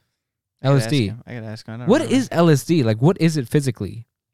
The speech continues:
Speaker 2: 'Cause I know shrooms obviously is a shroom. Ayahuasca is like a, like a drink. But what is the fu-, what the fuck is ac-, L S D?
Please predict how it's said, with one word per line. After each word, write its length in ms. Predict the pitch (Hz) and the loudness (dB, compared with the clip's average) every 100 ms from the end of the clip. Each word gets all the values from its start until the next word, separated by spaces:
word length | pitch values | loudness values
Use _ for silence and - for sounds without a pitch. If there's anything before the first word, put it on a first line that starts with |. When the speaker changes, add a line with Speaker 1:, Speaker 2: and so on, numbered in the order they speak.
| _ | _
Speaker 2:
'Cause 140 | 151 | 0
I 40 | |
know 120 | 190 208 | 2 0
shrooms 320 | - 185 160 | 0 0 0
obviously 400 | 147 120 - 110 | -2 -4 -6 -8
is 100 | - | -8
a 40 | |
shroom. 420 | 110 - 170 170 | -10 -2 0 0
Ayahuasca 540 | 156 127 117 127 131 127 | 0 0 2 2 0 -2
is 100 | 110 | -2
like 140 | 101 | -4
a, 220 | 85 87 - _ _ _ - | -6 -8 -12 _ _ _ -12
like 180 | 110 90 | -10 -8
a 160 | 76 | -8
drink. 520 | - 120 160 180 - - _ | -2 2 4 2 -6 -20 _
But 100 | 120 | -6
what 200 | 135 185 | -4 -6
is 100 | 156 | -8
the 40 | |
fu-, 140 | - - _ | -12 -20 _
what 100 | - | -14
the 100 | 160 | -10
fuck 200 | - - | -10 -12
is 100 | 143 | -8
ac-, 280 | 127 165 - | -6 -6 -4
L 160 | 135 | -2
S 100 | 147 | -2
D? 300 | - 156 - | -2 -8 -8